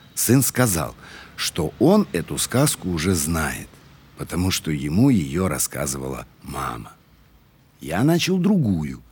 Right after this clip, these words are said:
но сын сказал, что это тоже мамина сказка. «Ты расскажи мне свою, папину сказку», попросил он. «Ну что ж, папину так папину».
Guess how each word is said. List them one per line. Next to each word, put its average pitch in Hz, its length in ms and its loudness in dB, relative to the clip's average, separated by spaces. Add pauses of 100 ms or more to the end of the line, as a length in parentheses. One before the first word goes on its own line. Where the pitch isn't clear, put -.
(500)
но 73 120 -8
сын 110 220 2
сказал, 98 460 2 (220)
что - 220 -4
это 101 280 4
тоже 110 580 2
мамина 78 460 -2
сказка. - 600 -6 (1200)
«Ты 98 140 0
расскажи 113 480 2
мне 110 280 4 (160)
свою, 117 680 2 (920)
папину 104 580 2
сказку», - 640 -4 (640)
попросил 80 580 -4
он. 64 220 -10 (840)
«Ну 185 140 8
что - 300 -2
ж, - 180 -10 (360)
папину 92 500 2
так 127 200 2
папину». 165 500 -2